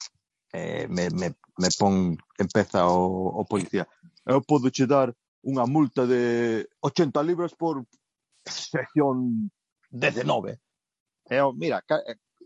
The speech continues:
e non tiña cartos, eh, pero di, "Mira, cartos teño, entón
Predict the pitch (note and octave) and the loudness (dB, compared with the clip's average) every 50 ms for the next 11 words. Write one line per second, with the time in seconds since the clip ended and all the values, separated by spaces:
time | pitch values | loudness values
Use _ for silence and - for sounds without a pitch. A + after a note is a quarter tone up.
0 | _ - - - - A2 G2+ F#2+ - A2 G#2 A#2 B2 A2+ - G#2+ F2 E2+ F2 - | _ -20 -20 -14 -12 -12 -10 -8 -6 -4 -2 0 0 0 -2 -2 -4 -4 -4 -4
1 | G2+ G2 - - - - F#2+ - - G#2 G#2 G#2 G2+ G#2 G2+ B2 E3 E3+ A#2 G2+ | -6 -6 -6 -8 -14 -12 -8 -4 -2 0 2 2 2 2 0 0 2 2 2 0
2 | - D3+ E3+ - - F#3 - - B2+ C#3 G2+ F2+ D#2 D2+ - F#2+ - A#2+ A#2 | 0 -2 -2 -2 -4 -4 -2 -2 -2 -2 -2 -8 -10 -12 -12 -8 -6 -4 -4